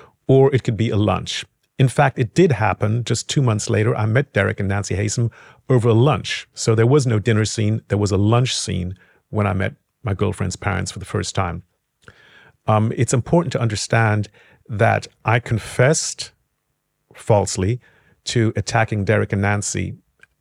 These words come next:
in the dining room at the dinner table, but that is clearly not what happened. Uh, on the crime scene photos, you can see that there's a lot of blood on the floor in the dining room. So something happened there, but it was not a physical attack,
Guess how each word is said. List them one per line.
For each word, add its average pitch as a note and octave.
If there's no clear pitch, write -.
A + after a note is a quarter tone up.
in A#2
the G#2
dining G2+
room F#2+
at F#2+
the F#2+
dinner F#2+
table, G2
but -
that A2
is G#2+
clearly A#2+
not A2
what G2+
happened. G#2
Uh, G#2+
on A#2
the A2+
crime E3+
scene D3+
photos, A2+
you A#2+
can A#2+
see B2+
that A#2
there's A2+
a A2+
lot A2+
of G2+
blood G2+
on G2
the G2
floor F#2+
in F#2
the F#2
dining E2
room. E2+
So -
something E3
happened A2+
there, D2
but B2+
it E3+
was B2
not C#3
a A2+
physical B2
attack, -